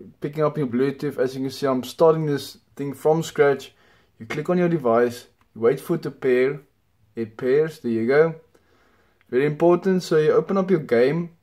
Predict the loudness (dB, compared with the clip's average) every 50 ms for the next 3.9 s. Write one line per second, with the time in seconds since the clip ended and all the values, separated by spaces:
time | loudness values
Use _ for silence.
0 | _ _ _ -12 -8 -4 0 0 2 2 2 2 0 0 -2 -2 -2 -4 -2 -2
1 | -2 -2 -2 -2 -6 -6 -6 -4 -4 -4 -2 -2 -2 -2 -2 -2 -2 -4 -6 -6
2 | -6 -8 -12 _ _ _ _ _ _ _ _ _ -20 -20 -20 -20 -20 -14 -10 -8
3 | -6 -6 -8 -8 -10 -8 -6 -6 -8 -8 -6 -4 0 2 2 0 0